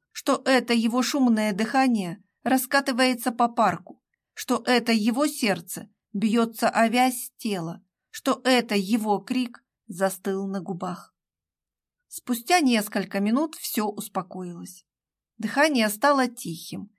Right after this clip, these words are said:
сердце медленным. На плохо освещённой аллейке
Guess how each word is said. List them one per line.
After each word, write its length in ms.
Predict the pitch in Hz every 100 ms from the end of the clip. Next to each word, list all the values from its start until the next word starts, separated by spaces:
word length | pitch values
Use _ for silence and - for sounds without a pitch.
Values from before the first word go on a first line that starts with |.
| _
сердце 580 | - - 285 277 277 269
медленным. 760 | 247 202 185 196 180 170 175 - _ _
На 140 | - 240
плохо 420 | 254 285 285 277
освещённой 720 | - 247 247 262 277 262 262
аллейке 760 | 240 226 226 240 233 233 - -